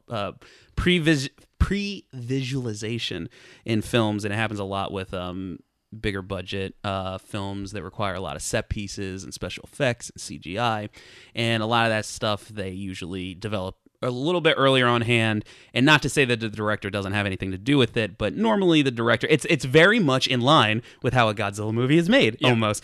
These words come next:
Speaker 1: where you have <laughs> a effects supervisor or director, and you have the director getting the bulk of the movie.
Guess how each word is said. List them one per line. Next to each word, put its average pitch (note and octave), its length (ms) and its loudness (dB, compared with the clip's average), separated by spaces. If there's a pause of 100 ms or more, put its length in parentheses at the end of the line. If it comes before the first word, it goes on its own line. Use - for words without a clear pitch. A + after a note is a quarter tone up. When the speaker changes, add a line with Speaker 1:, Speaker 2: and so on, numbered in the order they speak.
(140)
Speaker 1:
where A#2+ 120 0
you A2+ 100 4
have A#2+ 220 4 (320)
<laughs> - 0 - (240)
a C3 60 -2
effects - 440 0
supervisor B2+ 800 0
or A2+ 40 -4
director, G#2 460 -6
and A2+ 100 -8
you A2+ 100 -4
have F#2+ 200 -6
the G2+ 120 -4 (300)
director G2+ 460 -4 (300)
getting D3 260 2
the A#2 80 0
bulk A2+ 340 -2
of G2 80 -8
the F#2+ 80 -8
movie. F#2 500 -8